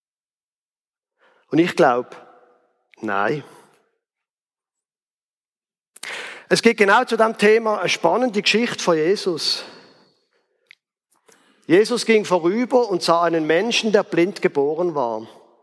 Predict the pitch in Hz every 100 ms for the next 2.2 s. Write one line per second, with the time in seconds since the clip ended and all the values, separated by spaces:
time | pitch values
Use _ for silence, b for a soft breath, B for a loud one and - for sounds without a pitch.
0 | _ 120 156 156 165 170 220 247 - 165
1 | 202 214 - 220 208 208 - 175 175 175
2 | 170 156